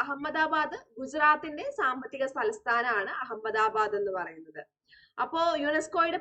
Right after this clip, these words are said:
പൈതൃക നഗരം എന്ന പട്ടം എന്തായിരുന്നു? അഹമ്മദാബാദിനാണ് കിട്ടിയിരിക്കുന്നത്. ഇവിടുത്തെ ജി ഡി പി per capita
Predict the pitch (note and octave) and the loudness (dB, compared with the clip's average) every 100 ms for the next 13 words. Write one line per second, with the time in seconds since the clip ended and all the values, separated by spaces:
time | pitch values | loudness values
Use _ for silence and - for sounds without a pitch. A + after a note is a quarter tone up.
0 | D#4 C4+ C#4 D4+ E4 E4+ - - _ _ | 2 2 2 -6 0 0 0 -8 _ _
1 | _ G#3 B3+ C4 D#4+ F4+ D4 B3+ C4+ A3+ | _ 0 0 2 2 2 2 -2 -2 -2
2 | - A#3 G#3 A3 G#3+ G#3+ G#3 A3+ A3+ A#3+ | -2 -4 -2 0 0 0 -4 -4 -6 -2
3 | B3 B3+ C4 B3 B3 A3+ E3 G#3+ G#4 B3+ | 2 4 4 2 2 -2 -2 -6 -12 -16
4 | - G3+ - E3+ D#3 E3+ C4 - _ _ | -4 -4 -4 -8 -8 -6 -6 -8 _ _
5 | - C4+ E4+ F#4+ B3+ C#4+ C#4+ D#4 D#4+ E4 | -10 -6 -4 -4 -4 -4 -4 -4 -6 -2
6 | C#4 C4+ C4 B3+ C4+ C4+ | -2 0 0 0 -2 -4